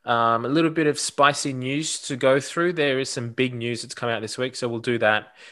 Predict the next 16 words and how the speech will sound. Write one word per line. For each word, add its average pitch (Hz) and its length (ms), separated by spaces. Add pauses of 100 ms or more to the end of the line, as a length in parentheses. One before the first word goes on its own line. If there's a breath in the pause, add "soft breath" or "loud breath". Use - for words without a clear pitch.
(100)
And 120 180
then 123 180
we'll 120 140
look 117 280
to 143 280
the 123 120
Super 120 260
Rugby 113 260
final 110 360
that's 107 160
being 110 180
played 104 400
this - 240
weekend. 98 400
Ando's 127 420
already 117 520